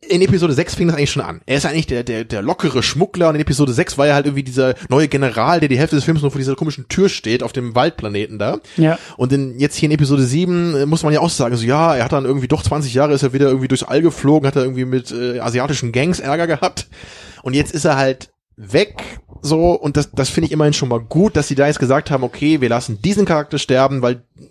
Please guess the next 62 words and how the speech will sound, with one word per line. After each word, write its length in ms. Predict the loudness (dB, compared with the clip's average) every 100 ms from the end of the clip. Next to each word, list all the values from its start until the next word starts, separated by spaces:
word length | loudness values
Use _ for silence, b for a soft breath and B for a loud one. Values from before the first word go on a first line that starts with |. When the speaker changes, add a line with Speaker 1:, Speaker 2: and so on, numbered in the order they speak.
| -20 -20 B
Speaker 1:
ich 60 | B
weiß 100 | -4
nicht 140 | -2
warum, 460 | 0 4 4 2 -2
ob, 220 | -4 -6 -8
ob 220 | -12 -10
eben 160 | -8
Harrison 280 | -4 -4 -4
Ford 240 | 0 0 2
auch 120 | 0
selber 260 | 0 2
gesagt 260 | 0 -2 -4
hat, 80 | -2
er 140 | -2
will 140 | 2 2
das, 200 | 2 0
weil, 200 | -10 -10 B B -4
kennt 140 | -2
man 80 | 0
ja 80 | -2
von 140 | 0
ihm, 100 | 0
er 60 | 0
wollte, 160 | 0 -2
glaub 120 | -4
ich, 80 | -6
in 100 | -6
Episode 300 | -6 -4 -4
sechs 180 | -6 -6
auch 120 | -2
immer 160 | 0
schon 140 | 0 -2
Speaker 2:
Genau, 300 | 0 2 0
Speaker 1:
sterben 40 |
früher. 160 | -4 0
Speaker 2:
ganz, 300 | 0 0 -10 b 0
ganz 180 | 0
kurz 200 | 2 0
nur 80 | 2
Speaker 1:
Ja. 60 | 2
Speaker 2:
als 100 | 2
Ergänzung, 360 | 2 2 2
das 140 | 0 2
war 80 | 2
nämlich 220 | 2 2
auch 80 | 2
in 60 |
diesem 180 | 2 2
Artikel 320 | 0 0 -2
von, 320 | 0 0 0
von 500 | 0 0 2 0 -2
dem 160 | 0 0
Tony 280 | 2 2 2
von 180 | 0 0
Every 180 | 0
Frame 240 | 0 0 0
a 60 |
Painting, 400 | -2 0 0 0
dass 160 | -2 -2
er 100 | -2
gesagt 300 | 0 0 0
hat, 160 | -2